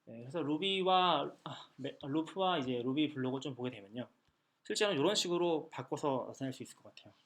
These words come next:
여기 지금 내용이 빠질 것 같은데, 아, 블럭에서 이제 프로그 뉴라는 게 이제 블럭을 명시적으로 만든 거거든요. 그래서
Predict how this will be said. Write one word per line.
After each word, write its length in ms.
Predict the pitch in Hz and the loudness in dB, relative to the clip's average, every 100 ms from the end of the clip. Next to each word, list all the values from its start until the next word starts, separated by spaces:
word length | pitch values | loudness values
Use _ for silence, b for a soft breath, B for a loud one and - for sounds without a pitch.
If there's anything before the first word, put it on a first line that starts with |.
| _ B B - 135 | _ B B -10 -8
여기 120 | 131 | -6
지금 480 | 135 139 139 135 127 _ _ | -4 -2 -2 -4 -8 _ _
내용이 200 | 120 131 | -6 0
빠질 280 | 156 - - | 0 0 -4
것 100 | 131 | -8
같은데, 420 | - 120 127 - _ _ _ _ _ _ _ | -6 -2 -2 -4 _ _ _ _ _ _ _
아, 460 | 117 110 110 107 - | -8 -6 -6 -8 0
블럭에서 340 | 156 202 202 180 | 4 4 6 4
이제 180 | 147 | 2
프로그 300 | 156 247 254 | 2 4 6
뉴라는 320 | 175 151 165 170 | 6 4 2 2
게 80 | |
이제 160 | 135 120 | 0 -2
블럭을 640 | - 165 214 139 139 120 - b b - | 2 4 6 6 2 0 -6 b b 0
명시적으로 400 | 151 185 220 156 | 2 6 8 6
만든 200 | 117 123 | 4 -2
거거든요. 320 | 101 110 202 - | 0 2 2 0
그래서 420 | 147 139 165 170 | -4 -2 -2 -2